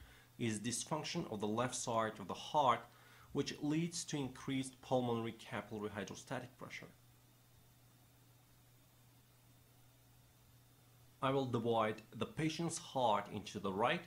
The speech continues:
and left sides. Here is the right atrium and right ventricle, and over here we have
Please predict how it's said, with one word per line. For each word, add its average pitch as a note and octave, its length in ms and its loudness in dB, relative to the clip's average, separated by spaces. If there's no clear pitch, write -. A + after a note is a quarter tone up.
and G#2 160 0
left G2+ 160 0
sides. F3+ 480 -4
Here D3 380 2
is A#2+ 260 0
the G#2 100 6
right A2 400 6
atrium B2 480 -2
and G2 180 0
right G2 180 2
ventricle, C#3+ 640 -4
and A#2+ 200 2
over B2 180 2
here C#3 520 -2
we A2+ 140 -4
have G#2+ 220 -2